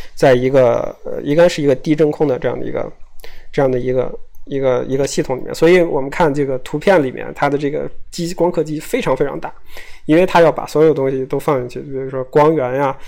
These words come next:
它的真空腔啊，它的这一套庞大的这个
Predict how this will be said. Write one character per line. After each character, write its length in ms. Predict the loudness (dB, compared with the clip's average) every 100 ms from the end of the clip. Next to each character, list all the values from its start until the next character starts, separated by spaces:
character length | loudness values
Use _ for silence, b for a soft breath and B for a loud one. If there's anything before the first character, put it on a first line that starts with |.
| b -2
它 100 | 0
的 160 | 0
真 200 | 0 0
空 160 | 2 2
腔 300 | 4 4 6
啊， 180 | 4 -2 b b
它 140 | 0
的 100 | 0
这 100 | 0
一 140 | -2 0
套 220 | 0 -2 -4 -12
庞 260 | -8 -2
大 160 | 2 2
的 120 | 2
这 160 | 0 -2
个 160 | -6